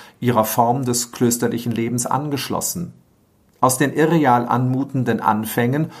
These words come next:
und den von vielen für nicht lebbar gehaltenen Idealen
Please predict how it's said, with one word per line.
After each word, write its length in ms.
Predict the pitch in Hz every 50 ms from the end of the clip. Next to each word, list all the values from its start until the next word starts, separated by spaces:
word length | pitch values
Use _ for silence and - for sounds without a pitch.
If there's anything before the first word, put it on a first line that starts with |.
| - - - - _ -
und 240 | 113 107 101 -
den 180 | 120 110 113 113
von 260 | 117 - 117 107 104
vielen 380 | - - - 151 160 151 143 131
für 160 | - 127 113
nicht 300 | 120 156 170 175 - -
lebbar 380 | 139 147 151 - - 95 90 87
gehaltenen 560 | 101 95 - 104 104 107 - 113 113 110 107
Idealen 680 | 107 113 107 110 113 104 101 110 120 131 147 156 -